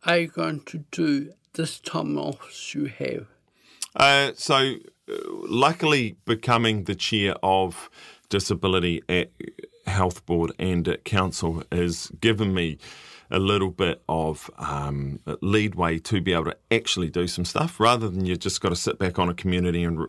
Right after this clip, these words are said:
Speaker 2: a committee, sorry, and raise questions and say, "Oh, well, well, what about this? Has the disability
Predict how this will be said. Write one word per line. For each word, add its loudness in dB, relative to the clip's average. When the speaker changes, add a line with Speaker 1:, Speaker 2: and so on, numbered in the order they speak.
Speaker 2:
a -2
committee, 0
sorry, 0
and 0
raise 2
questions -2
and -2
say, 0
"Oh, 2
well, -2
well, 0
what 2
about 0
this? -4
Has -2
the -6
disability -2